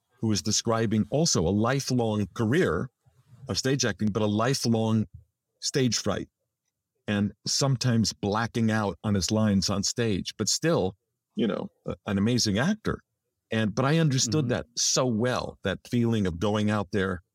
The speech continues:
Speaker 1: and fighting this desire to run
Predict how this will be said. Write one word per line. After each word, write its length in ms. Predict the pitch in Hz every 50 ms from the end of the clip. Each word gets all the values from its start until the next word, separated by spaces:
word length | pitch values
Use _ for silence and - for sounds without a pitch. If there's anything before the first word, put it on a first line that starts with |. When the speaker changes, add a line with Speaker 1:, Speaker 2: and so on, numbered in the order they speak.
| _ _ _ _ -
Speaker 1:
and 160 | - 107 98 92
fighting 680 | - - - - - 127 127 127 127 127 117 110 104
this 280 | 101 101 - - - - _ _ _ _ -
desire 520 | - 117 98 92 - 110 110 113 113 107 101 -
to 100 | - 113
run 560 | 101 98 101 104 113 110 107 98 95 98 90